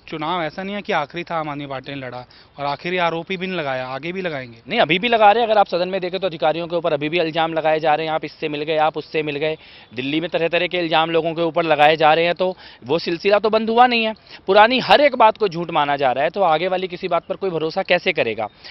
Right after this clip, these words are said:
Speaker 2: मुझे लगता है क्रेडिबिलिटी खत्म हुई है। और सबसे बड़ी बात यह है कि इस प्रकार की राजनीति हम लोगों ने या देश ने कभी देखी ही नहीं है कि आप ये बोले कि आपने चुनाव में जो भी कुछ बोला,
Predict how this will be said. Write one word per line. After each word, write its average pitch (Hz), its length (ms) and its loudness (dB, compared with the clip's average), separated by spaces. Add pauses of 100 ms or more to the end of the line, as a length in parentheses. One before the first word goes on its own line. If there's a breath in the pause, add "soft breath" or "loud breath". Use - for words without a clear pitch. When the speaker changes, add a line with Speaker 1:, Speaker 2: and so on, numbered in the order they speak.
(140 loud breath)
Speaker 2:
मुझे 170 160 0
लगता 196 240 2
है 214 40 0
क्रेडिबिलिटी 196 680 2
खत्म 196 320 -2
हुई 214 140 -4
है। 240 180 0 (240 loud breath)
और 180 80 2
सबसे 240 300 -2
बड़ी 247 180 0
बात 233 240 4
यह 233 140 2
है 247 100 2
कि 277 260 -4 (380 loud breath)
इस 240 120 -6
प्रकार 277 260 2
की 285 100 -6
राजनीति 208 420 2
हम 202 200 0
लोगों 202 220 0
ने 208 120 -2
या 214 80 6
देश 175 280 -2
ने 202 80 -4
कभी 185 280 -2
देखी 143 320 -2
ही 185 80 2
नहीं 151 120 -4
है 165 80 -4
कि 202 100 -4
आप 190 180 2
ये 202 80 2
बोले 196 220 -2
कि 220 80 -8
आपने 208 260 -2
चुनाव 180 360 -2
में 208 120 -2
जो 170 160 0
भी 202 120 -2
कुछ 208 200 -8
बोला, 143 360 4